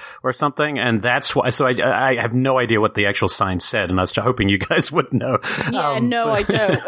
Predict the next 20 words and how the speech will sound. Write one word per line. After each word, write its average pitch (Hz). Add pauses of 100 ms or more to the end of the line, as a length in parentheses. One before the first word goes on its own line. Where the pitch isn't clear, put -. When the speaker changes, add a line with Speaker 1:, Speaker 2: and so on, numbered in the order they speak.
(360)
Speaker 1:
<laughs> 156
but 165
I 160
figured 156
if 139
he's 147
stealing 131
it, 113
maybe 120
that 120
tells 117
us 117
all 107
we 107
needed 107
to 101
know 98
about 98
the -
character. 98